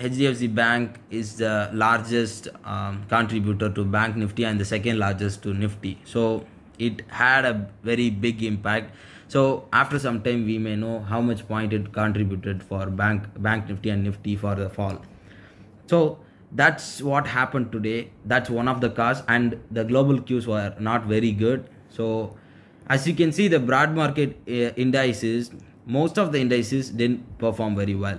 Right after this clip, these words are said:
except the small cap indices. And if you look at, take a look at the sectoral indices, only the Nifty Pharma and Nifty Realty performed well. And wh-, when I was taking a look at the Nifty Realty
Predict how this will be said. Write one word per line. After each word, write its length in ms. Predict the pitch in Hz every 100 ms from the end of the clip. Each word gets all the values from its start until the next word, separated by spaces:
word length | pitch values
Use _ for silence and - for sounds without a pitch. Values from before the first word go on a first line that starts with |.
| -
except 460 | 110 - 117 104
the 280 | 107 101 98 - - - -
small 280 | - 110 107
cap 240 | 107 107
indices. 560 | 104 104 104 113 156 151
And 320 | 110 113 113 107
if 160 | 127 131
you 200 | 151 131
look 200 | 135 139
at, 200 | 123 120
take 200 | 143 139
a 20 |
look 160 | 127 123
at 180 | 107
the 240 | 104 104 101 - -
sectoral 540 | 156 147 156 135 120
indices, 560 | 117 113 110 104 143 139 - - - -
only 300 | 135 175 196
the 240 | 165 127 123
Nifty 400 | 143 143 190 180
Pharma 520 | 127 117 117 127 -
and 220 | 117 110
Nifty 320 | 127 - 165
Realty 460 | 127 120 104 95 120
performed 500 | 107 104 101 98 98
well. 220 | 104 101 - - - 113
And 300 | 123 123 107
wh-, 260 | 120 127 131
when 140 | 143
I 40 | 165
was 220 | 160 156
taking 480 | 147 143 160 143 -
a 80 | 113
look 180 | 131 139
at 220 | 127 117
the 80 | 117
Nifty 340 | 120 120 160
Realty 640 | 135 123 120 113 127 127